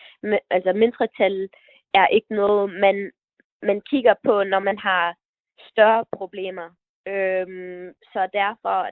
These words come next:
det er en af grundene i hvert fald, at vi tænker, at det bliver nødvendigt, at, øh, vi har en plads i Berlin,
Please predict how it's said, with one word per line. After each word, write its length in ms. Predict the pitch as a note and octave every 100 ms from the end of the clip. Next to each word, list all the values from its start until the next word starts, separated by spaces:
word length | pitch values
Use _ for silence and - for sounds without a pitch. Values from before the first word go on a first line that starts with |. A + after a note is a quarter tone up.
| -
det 140 | B3
er 80 | A3+
en 280 | - A#3+ C4
af 100 | G3+ -
grundene 340 | G3+ F#3+ F3+
i 40 |
hvert 240 | F3+ F#3 -
fald, 200 | - F#3 - - -
at 80 | G3+ -
vi 140 | G#3+ -
tænker, 280 | G3+ G3 F#3
at 220 | - F#3
det 100 | G3
bliver 180 | G3 F#3+
nødvendigt, 720 | G3 G3 F#3 G#3+ A#3 G3+ F3+ _ _
at, 160 | F#3+ F#3 _ -
øh, 260 | G3 F#3+ G3
vi 100 | A#3+
har 200 | G#3+ F#3
en 100 | F#3+
plads 200 | G#3+ G3+ -
i 140 | - G3+
Berlin, 460 | G3 A3 A#3 G3